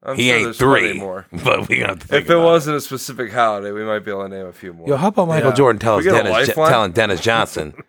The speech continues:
Speaker 2: <laughs> "It's gonna be a long day.
Speaker 3: Who said that?
Speaker 2: Tell D J it's gonna be a long night."
Speaker 3: Oh, yeah.
Speaker 2: I fuck with that type of cocky shit.
Speaker 3: That's what I'm saying.
Speaker 2: He walked in
Speaker 1: Dude.
Speaker 2: their locker room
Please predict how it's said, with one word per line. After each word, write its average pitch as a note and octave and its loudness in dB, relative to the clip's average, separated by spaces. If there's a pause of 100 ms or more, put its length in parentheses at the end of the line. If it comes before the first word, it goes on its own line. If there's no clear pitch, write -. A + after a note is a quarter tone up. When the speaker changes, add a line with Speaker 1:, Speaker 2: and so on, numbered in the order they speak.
(680)
Speaker 2:
<laughs> - -18
"It's A2 0
gonna D#2+ 0
be D#2+ 2
a D2+ 4
long C#2 0
day. C2 -8 (960)
Speaker 3:
Who A2+ -6
said C3+ -6
that? D3+ -2
Speaker 2:
Tell G#2+ 2
D F2+ 2
J D#2 2
it's D2+ 2
gonna C#2+ -4
be C#2+ -2
a C2 -2
long C2 0
night." C2+ -4
Speaker 3:
Oh, F#2 -14
yeah. F#2 -14
Speaker 2:
I F3 0
fuck - 0
with E2+ -4
that G2 0
type D2+ -4
of - -8
cocky - -6
shit. - -8
Speaker 3:
That's C3 -12
what A#2 -10
I'm C#3+ -6
saying. G#2 -12
Speaker 2:
He F#3 4
walked A#2 2
in B2 -4
Speaker 1:
Dude. G#2 -4
Speaker 2:
their F2+ -2
locker D3+ 0
room A#4 4